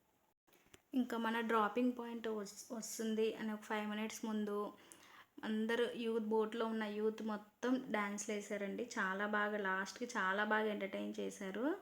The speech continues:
అందరూ బోట్‌లో ఉన్న ప్రతి ఒక్కరు కూడా మంచిగా అన్-, బాగా మాట్లాడారు. అందరం బాగా పరిచయం అయ్యామండి. So చాలా బాగా అయ్యింది. ఆ వన్ డే ట్రిప్ కూడా చాలా మెమరబుల్‌గా ఉండిపోయింది. So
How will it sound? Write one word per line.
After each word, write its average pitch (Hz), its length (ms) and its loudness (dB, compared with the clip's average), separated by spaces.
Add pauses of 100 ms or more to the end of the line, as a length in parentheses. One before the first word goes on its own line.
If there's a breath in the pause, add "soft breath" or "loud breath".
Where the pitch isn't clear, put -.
(340 loud breath)
అందరూ 220 420 0
బోట్‌లో 214 420 0
ఉన్న 214 160 0
ప్రతి 214 420 -4
ఒక్కరు 220 320 -2
కూడా 226 280 2 (540 loud breath)
మంచిగా 233 500 2
అన్-, 208 220 2 (160)
బాగా 196 360 4
మాట్లాడారు. 202 720 0 (100)
అందరం 208 440 -2
బాగా 196 320 2
పరిచయం 214 400 -2
అయ్యామండి. 196 400 -2 (560 loud breath)
So - 160 -4 (160)
చాలా 214 360 2
బాగా 220 380 4
అయ్యింది. 208 380 0
ఆ 214 100 2
వన్ 202 220 2
డే 214 140 2
ట్రిప్ 220 280 -4
కూడా 214 240 0
చాలా 196 360 0
మెమరబుల్‌గా 208 640 0
ఉండిపోయింది. 196 640 -2 (560 loud breath)
So - 100 -2